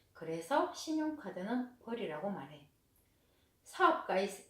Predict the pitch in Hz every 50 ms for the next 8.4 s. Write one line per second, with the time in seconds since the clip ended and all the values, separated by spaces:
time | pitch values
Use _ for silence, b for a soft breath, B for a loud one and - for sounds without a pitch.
0 | _ _ _ _ _ 180 190 185 196 196 208 208 - 190 175 - 185 170 175 175
1 | 175 151 147 - - - - - - 262 247 208 185 180 185 175 156 139 - -
2 | - - 147 143 - 254 269 269 247 247 - - 247 226 233 214 208 190 147 143
3 | 151 170 190 190 170 143 - - - 135 143 156 185 220 254 269 254 - - -
4 | - 214 202 - 214 190 160 156 156 170 196 233 277 294 294 B B B B B
5 | B B - - - 311 269 233 - - 156 147 143 - - - b b b b
6 | b b _ - - - - - - _ - 285 277 247 220 202 190 190 202 202
7 | - - 254 247 240 220 202 196 180 175 180 170 170 165 - - 175 151 151 170
8 | 180 - - 156 151 143 - b